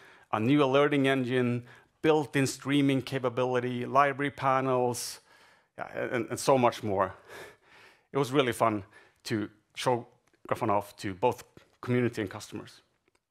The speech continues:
The following year, we released version nine, which also saw big updates to the new alerting engine. I think the new alerting engine kind of became much more mature and easy to use in version nine.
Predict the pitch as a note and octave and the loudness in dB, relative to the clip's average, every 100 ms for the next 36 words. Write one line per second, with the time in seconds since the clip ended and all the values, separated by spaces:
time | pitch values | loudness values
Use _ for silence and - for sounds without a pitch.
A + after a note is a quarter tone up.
0 | - - _ _ _ _ _ _ _ _ | -16 -16 _ _ _ _ _ _ _ _
1 | _ _ _ _ _ _ _ _ C3+ F#3+ | _ _ _ _ _ _ _ _ 2 6
2 | F#3+ F3 E3+ D#3 - - _ _ - _ | 8 8 6 4 0 -16 _ _ -20 _
3 | _ - A#2+ B2 A#2+ A#2+ A2+ A2 G#2+ A2 | _ -4 0 0 -2 -2 0 2 2 2
4 | D3 F3 D#3+ _ _ _ - A2+ - - | 0 -4 -12 _ _ _ -8 -6 -6 -14
5 | _ B2+ A#2+ C#3+ - C#3 B2+ C#3 C#3 - | _ 0 2 0 2 2 4 4 4 4
6 | D#3 D3 - A2+ A2 A#2+ A#2+ B2 C3+ C3+ | -4 -4 -2 0 2 2 2 2 2 0
7 | C#3 D3 B2 B2+ G#2+ A#2 A#2 B2+ B2+ B2+ | 0 -2 -2 -6 -6 -2 0 2 2 2
8 | C3 B2+ A#2 - B2+ A2+ - A2+ A#2 B2+ | 0 -2 -4 -4 -4 -4 -2 2 2 2
9 | B2+ A#2 A2 - B2+ B2 B2+ G#2+ A2 - | 0 -2 -2 -4 -4 2 2 2 -2 -6
10 | A2 G2+ A#2 A2+ A#2 A2 B2 A#2 A#2 C#3 | -10 -8 -8 -6 -6 -4 -4 -4 -4 -4